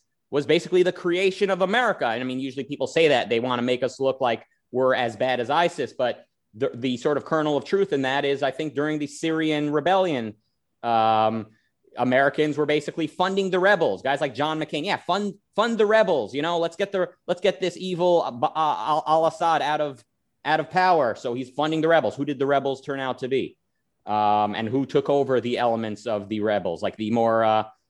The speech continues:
Islamist elements, of course, took over. They've got the moral certainty. They've got the consistency. And, uh, that's what you see over and over again. So when you have the apologetic,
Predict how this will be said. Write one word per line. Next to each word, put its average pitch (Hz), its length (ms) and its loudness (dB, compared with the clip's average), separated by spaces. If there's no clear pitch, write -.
Islamist 131 500 0
elements, 143 400 4
of 107 120 -10
course, 113 220 -2
took - 180 -6
over. 131 220 2
They've 131 160 0
got 131 220 0
the 131 60 -2
moral 120 460 0
certainty. 135 580 -4
They've 135 180 -2
got 123 300 0
the 123 180 -6
consistency. 127 880 -6
And, 131 320 0
uh, 143 160 6
that's 160 200 2
what 196 120 -4
you 202 80 -4
see 208 220 -2
over 202 220 4
and 202 100 2
over 196 220 4
again. 120 260 0
So 135 140 -2
when 139 120 0
you 147 80 0
have 175 240 0
the 170 100 0
apologetic, 165 880 0